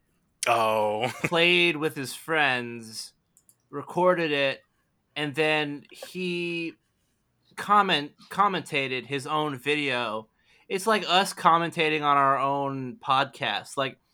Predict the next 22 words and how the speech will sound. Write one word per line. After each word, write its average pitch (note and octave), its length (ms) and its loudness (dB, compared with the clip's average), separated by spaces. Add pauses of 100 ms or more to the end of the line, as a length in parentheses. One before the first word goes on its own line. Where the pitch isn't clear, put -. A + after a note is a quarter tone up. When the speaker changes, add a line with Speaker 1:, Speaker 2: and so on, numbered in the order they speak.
(120)
Speaker 1:
<laughs> E3+ 280 0
Speaker 2:
"And E3+ 120 0
then G#3+ 260 2
next, A3+ 480 2
we G3+ 100 -4
talked - 300 4
about A3 300 2
this C4 260 -2
game." C3 480 0 (260)
And D3+ 140 0
then D3 160 0
it, C#3 60 -6
like, C#3 180 0
cuts - 360 -2
to D3 80 -6
you C#3 80 -4
guys C3 220 -2
talking C#3 280 0
about B2+ 200 -2
it. - 80 -4
"And D#3 120 -4
then, F#3+ 140 -4